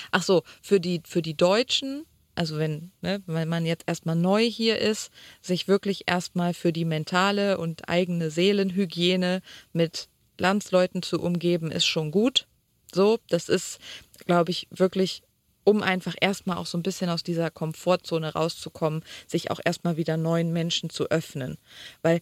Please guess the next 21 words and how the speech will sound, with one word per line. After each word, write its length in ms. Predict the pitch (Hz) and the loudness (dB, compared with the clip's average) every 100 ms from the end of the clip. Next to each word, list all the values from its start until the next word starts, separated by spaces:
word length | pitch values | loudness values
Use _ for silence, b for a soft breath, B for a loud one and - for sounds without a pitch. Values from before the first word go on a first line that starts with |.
| B | B
das 140 | - 170 | -4 0
mit 120 | 196 | 2
den 120 | 185 | 2
Amerikanern 680 | 175 185 175 - 202 214 190 | 2 2 0 0 0 2 0
oder 120 | 165 | -2
mit 220 | 165 151 | -2 -2
den 220 | 165 160 147 | -2 -4 -4
Menschen, 340 | 165 175 - 165 | -4 -2 -2 0
wo 80 | 156 | 0
auch 140 | 151 | 0
immer 180 | 175 165 | -4 -4
man 180 | 156 156 | -4 -4
dann 160 | 156 | -4
lebt, 280 | 156 185 - | 0 0 -2
das, 160 | 160 - | -6 -6
das 200 | 165 - | -8 -2
kommt 280 | 196 196 | -2 0
dann 120 | 180 160 | -2 -2
schon 200 | 170 170 | -4 -4
von 180 | 165 | -6
automatisch. 880 | 151 156 - 160 170 196 - 208 - | -4 -6 -6 -2 0 0 0 0 -2